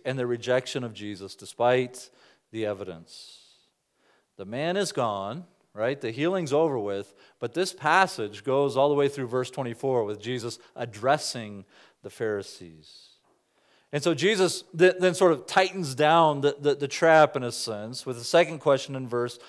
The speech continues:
five. "Which of you, having a son or an ox that has fallen into a well on a Sabbath day, will not immediately pull him out?"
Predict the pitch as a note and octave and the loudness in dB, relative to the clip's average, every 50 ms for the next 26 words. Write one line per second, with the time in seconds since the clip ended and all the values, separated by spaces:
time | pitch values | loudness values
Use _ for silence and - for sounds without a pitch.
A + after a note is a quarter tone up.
0 | - - _ _ - - C#3 C#3 C3+ B2+ A#2+ A2+ G#2 G2 F2+ - _ _ _ _ | -20 -20 _ _ -4 0 0 2 2 2 0 -2 -4 -10 -14 -20 _ _ _ _
1 | _ _ _ _ _ _ _ _ _ _ _ _ _ _ _ _ _ _ _ _ | _ _ _ _ _ _ _ _ _ _ _ _ _ _ _ _ _ _ _ _
2 | _ _ _ _ _ _ - C3+ E3 D#3+ - C3 A2+ C3 D#3+ F3 D3+ B2+ A2+ A2 | _ _ _ _ _ _ -4 -4 -4 -4 -4 -6 -4 -2 0 2 2 2 0 -2
3 | A#2 C#3+ D#3 - _ _ _ _ _ _ _ _ _ _ _ _ _ _ - - | -4 -8 -10 -14 _ _ _ _ _ _ _ _ _ _ _ _ _ _ -2 2
4 | D3 C#3+ C3+ C#3+ C3+ B2+ A#2+ - - - D#3 D3+ D3 C#3+ C#3+ D#3 D3 B2+ A#2+ A2+ | 2 2 2 0 -2 -4 -4 -4 -2 2 4 4 4 4 2 2 0 0 0 0
5 | A2+ B2 C#3+ D3+ C3+ B2+ B2 - - B2+ A#2+ B2 - - D3 C#3+ C#3 C#3 C#3 C3+ | 2 4 4 6 4 4 2 0 -2 -2 -2 -4 -2 2 6 6 6 6 4 0
6 | C3 B2+ - C3+ A#2+ A2+ A2 A2 C3 D3 C#3 B2 A#2+ A#2+ A#2+ A2+ A#2 A2+ G#2+ - | -4 -6 -4 -2 0 0 0 4 4 6 6 8 6 6 4 2 -2 -6 -6 -2
7 | - C#3 C#3+ D3 C3 B2+ A2+ - G2+ F#2+ F#2 F#2 F2+ F2+ F2 - _ _ _ - | 2 2 4 4 2 0 -6 -6 -6 -6 -4 -4 -6 -8 -10 -14 _ _ _ -20
8 | _ _ _ - A2+ A#2 B2+ C3 C3 B2 A#2 A#2+ - - _ _ _ - - A2 | _ _ _ -8 -6 -4 0 2 2 2 2 0 -4 -12 _ _ _ -12 -12 -10
9 | A#2+ A#2+ C3+ C#3+ C#3+ C#3 B2 G#2 F#2+ F#2+ G2+ F#2+ F2+ F2 F2 - _ _ _ _ | -8 -6 -6 -4 -2 -2 -2 -2 -2 -6 -8 -10 -12 -14 -16 -18 _ _ _ _
10 | _ _ _ _ _ - - A2+ G#2 G#2 G2 F#2+ G2+ F#2+ F2+ E2+ D#2 - _ _ | _ _ _ _ _ -6 -6 -6 -6 -6 -8 -10 -10 -10 -10 -12 -16 -20 _ _
11 | _ | _